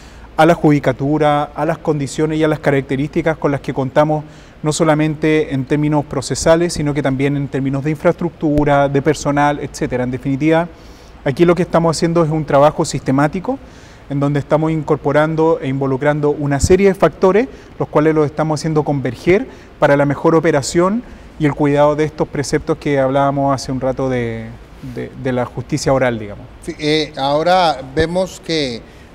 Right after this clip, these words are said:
Speaker 2: no solamente en Nuevo León, tenemos casos como Chihuahua, Oaxaca y demás que están trabajando sobre este tema, Liceo Demetrio. ¿Cómo usted visualiza el trabajo en Nuevo León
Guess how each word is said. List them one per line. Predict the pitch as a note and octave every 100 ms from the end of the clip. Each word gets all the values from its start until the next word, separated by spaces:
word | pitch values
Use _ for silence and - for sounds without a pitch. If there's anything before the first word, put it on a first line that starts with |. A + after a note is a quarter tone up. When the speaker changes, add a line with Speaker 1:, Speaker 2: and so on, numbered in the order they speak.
| -
Speaker 2:
no |
solamente | D3 F#3+ F#3+ F3+
en |
Nuevo | E3+
León, | C#3 D3 F3 F3+ E3+
tenemos | C#3+ C#3+ D#3+ D#3
casos | E3 D3 -
como | D3
Chihuahua, | C3 C3 C#3+ D3 D3 C3
Oaxaca | A#2+ D3 D3 D3
y |
demás | C3 C#3+ D3
que | - D3 C3+ - - -
están | C3 - E3+
trabajando | F#3+ E3 D#3 E3+ E3+
sobre | E3 D3+
este | D3+
tema, | D#3 D#3+ D3+ E3+ D#3+
Liceo | C#3 C#3 D#3
Demetrio. | D#3 D3+ D3+ D#3 E3 - - - -
¿Cómo | - G3+ A3 A3 G#3
usted | E3 D3+ F#3
visualiza | F#3+ F3+ F3+ F3 F3 E3+ E3
el | C#3+ C3+ C3
trabajo | C#3+ D3 D3 E3+
en |
Nuevo | D#3+ C3+
León | C#3 D3+ D#3